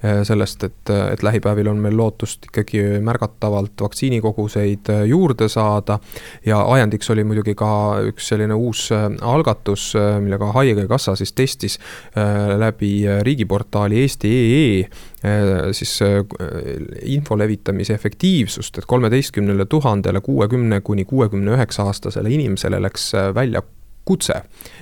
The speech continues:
äh, nädalavahetuseks, et, äh, see on siis Tartus ja Tallinnas, ma saan aru, põhiliselt, eks. Et, äh, et, et, et tulge ja te saate vaktsineeritud ja neist, äh, peaaegu pooled, ma saan aru,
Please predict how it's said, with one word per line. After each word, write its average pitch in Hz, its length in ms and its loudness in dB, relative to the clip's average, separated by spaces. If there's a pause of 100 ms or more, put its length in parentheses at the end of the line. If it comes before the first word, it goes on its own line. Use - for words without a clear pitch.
(140)
äh, 104 120 2
nädalavahetuseks, 113 800 -2
et, - 260 -10
äh, 98 580 -2
see - 120 -4
on 113 40 -2
siis 104 120 -6
Tartus 135 360 0
ja - 20 -2
Tallinnas, 120 360 0
ma - 100 -12
saan - 140 -6
aru, 101 100 -6
põhiliselt, - 480 -8
eks. - 160 -16 (400)
Et, 107 240 -2
äh, 107 400 4 (460)
et, 107 180 -4
et, 107 220 -2
et 107 300 0
tulge 139 280 4
ja - 20 -4
te - 140 -6
saate 117 240 0
vaktsineeritud 135 960 0 (300)
ja 113 440 4
neist, 117 460 0
äh, 110 320 2 (460)
peaaegu 175 420 6
pooled, 110 320 2
ma 95 80 -6
saan 90 160 -2
aru, 90 160 -2